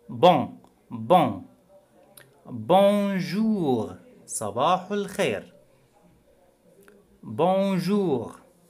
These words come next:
لكن عندما أقول بونجورني، هنا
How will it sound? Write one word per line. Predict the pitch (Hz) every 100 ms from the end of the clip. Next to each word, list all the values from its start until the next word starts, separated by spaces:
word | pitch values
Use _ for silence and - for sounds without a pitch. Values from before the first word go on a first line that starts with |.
| _ _ _ _ _ _ - _ _
لكن | 175 226 - 110 85 - - _ _ _ _ _ _ -
عندما | 127 156 160 196 160 131
أقول | - 190 143 127 - 113 98
بونجورني، | 165 196 208 196 135 135 110 101 87 - _ _ _ _ _ _ - _ _ _
هنا | 127 160 202 269